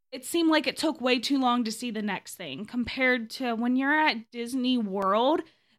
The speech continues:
The Boo to You parade is such a good parade, and it's not as spread out, so I'm not a fan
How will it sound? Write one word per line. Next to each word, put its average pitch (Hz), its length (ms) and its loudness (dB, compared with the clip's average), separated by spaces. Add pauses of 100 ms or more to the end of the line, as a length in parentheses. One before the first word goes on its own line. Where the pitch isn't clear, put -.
(160)
The 240 100 -8
Boo 254 260 -2
to 285 140 -2
You 247 240 2
parade 339 640 -2
is 233 180 -2
such - 720 -4
a 311 80 -4
good 254 240 -2
parade, 226 500 -4
and 233 240 -4
it's - 120 -12
not 302 280 2
as 320 140 2
spread 233 340 -8
out, 202 340 2
so - 160 -8
I'm 294 720 4
not 285 340 6
a 277 60 2
fan 208 720 -2